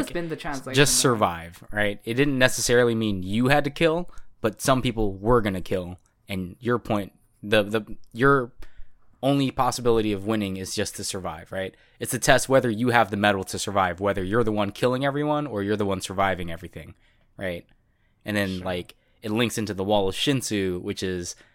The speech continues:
Speaker 2: do you have the, um, resistance or do you have the, um, like, durability to withstand this fucking Shinsu? Because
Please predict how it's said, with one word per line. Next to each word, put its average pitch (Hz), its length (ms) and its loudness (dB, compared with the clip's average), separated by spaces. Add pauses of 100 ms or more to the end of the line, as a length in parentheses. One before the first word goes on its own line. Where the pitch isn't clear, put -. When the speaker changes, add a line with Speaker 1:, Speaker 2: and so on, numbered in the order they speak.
(360)
Speaker 2:
do 113 80 2
you 107 240 2
have 104 420 4
the, 92 380 -4
um, 85 420 -6 (540)
resistance 101 880 -2
or 101 120 -4
do 92 120 -6
you 95 80 0
have 95 180 0
the, 90 200 -6
um, 85 400 -8 (500)
like, - 360 -10
durability 101 600 0
to 87 240 -8 (320)
withstand 110 600 0
this 95 280 -4 (360)
fucking 90 560 -2
Shinsu? 92 580 -4
Because 90 480 -6